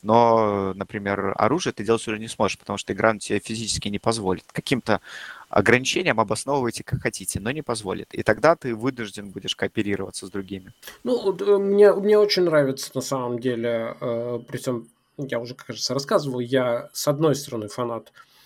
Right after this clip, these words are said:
Speaker 2: э, классовой системы, с-, э, фанат ограничений. Я считаю, что эти ограничения вполне оправданы для М М О.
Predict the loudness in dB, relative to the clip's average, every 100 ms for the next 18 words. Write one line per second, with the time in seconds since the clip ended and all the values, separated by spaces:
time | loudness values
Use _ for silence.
0 | _ _ _ -6 -2 0 0 2 0 0
1 | 0 2 0 -2 -6 -6 -4 -4 -8 -12
2 | -10 -8 -8 -6 -6 -4 -6 -6 -4 -2
3 | -4 -6 -4 -2 -2 0 0 0 0 -2
4 | -4 -4 -4 -4 -6 -6 -6 -4 -4 -4
5 | -6 -8 0 4 6 4 2 -2 -4 -10
6 | -8 -6 -4 -4 -4 -4